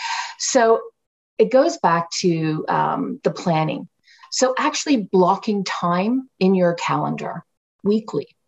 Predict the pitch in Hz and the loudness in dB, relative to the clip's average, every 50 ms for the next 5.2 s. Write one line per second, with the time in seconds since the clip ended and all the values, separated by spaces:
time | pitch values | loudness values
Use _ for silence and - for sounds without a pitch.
0 | _ _ - 202 196 220 202 - 247 277 277 - - - 277 262 254 285 302 262 | _ _ -6 -4 -2 -2 0 0 0 -2 -2 -2 -2 0 2 2 2 2 2 0
1 | 180 160 - - _ _ _ _ _ - 254 262 254 262 269 254 214 190 180 180 | 0 -2 -4 -8 _ _ _ _ _ 2 2 4 4 2 2 2 2 0 -2 0
2 | - 196 180 175 175 160 - - _ 160 151 180 165 160 165 170 165 147 - - | 2 2 4 4 4 2 -2 -6 _ -2 0 2 2 2 2 0 -2 -4 -6 -8
3 | - _ - - - - - - - 214 226 220 233 233 226 233 240 220 - - | -10 _ -18 -20 -18 -16 -6 0 2 2 4 4 2 2 2 2 2 2 2 0
4 | 190 180 - - 175 170 - 180 170 160 156 151 151 147 147 143 143 147 143 - | -2 -2 -2 -2 -2 -2 -2 -2 0 0 0 0 0 0 0 0 -2 -2 -2 -4
5 | - - - 160 | -4 -6 -6 -8